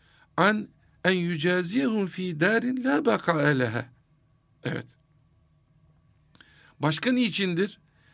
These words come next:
Ve ayrıca şunun içindir ki, bu dünyada geçici olarak, geçici olan bu alemde onlara mükafat vermektense ahirete tehir etmiştir. "La baka lehu."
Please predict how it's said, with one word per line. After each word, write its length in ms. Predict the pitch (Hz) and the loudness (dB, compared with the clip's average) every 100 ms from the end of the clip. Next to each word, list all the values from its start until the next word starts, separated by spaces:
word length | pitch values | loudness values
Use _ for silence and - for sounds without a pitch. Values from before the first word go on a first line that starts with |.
| _ - | _ -2
Ve 80 | |
ayrıca 360 | 156 190 202 202 | 2 2 0 -4
şunun 240 | - 202 | -4 -4
içindir 480 | 208 180 214 208 247 | -4 -4 -4 -2 -4
ki, 280 | - 214 214 _ _ _ _ _ _ _ _ _ _ _ _ _ | -2 -4 -4 _ _ _ _ _ _ _ _ _ _ _ _ _
bu 220 | 170 254 | -2 0
dünyada 600 | 254 226 180 147 135 139 139 | 2 0 4 2 2 -2 -6
geçici 540 | 139 180 208 190 214 | -4 -4 -4 -6 -2
olarak, 520 | 190 160 139 135 - - | 2 2 2 0 -4 -10
geçici 380 | 147 156 196 175 | -6 -4 -4 -4
olan 380 | 208 175 160 156 | -2 0 0 0
bu 180 | 175 170 | -2 2
alemde 640 | 156 139 135 127 127 131 _ _ _ _ - | 2 2 0 -2 -6 -8 _ _ _ _ 0
onlara 380 | 170 190 196 | 0 2 0
mükafat 720 | 185 180 - 175 170 190 190 | 0 -2 -2 -2 0 -2 -2
vermektense 840 | 165 170 170 165 - 247 262 190 196 - _ _ _ _ _ _ _ _ _ _ _ _ - | 0 0 0 -2 0 0 0 -4 -6 -12 _ _ _ _ _ _ _ _ _ _ _ _ 0
ahirete 560 | 160 175 190 202 262 | 2 4 2 2 0
tehir 300 | 262 196 160 | 0 2 4
etmiştir. 680 | 143 139 147 127 - 233 262 _ _ _ _ _ _ _ - | 4 2 -2 -6 -4 -8 -10 _ _ _ _ _ _ _ -8
"La 300 | 156 196 214 | 0 2 2
baka 500 | 190 190 190 208 - | 0 -2 0 0 2
lehu." 640 | 165 151 143 123 131 110 | 0 2 0 -2 -4 -6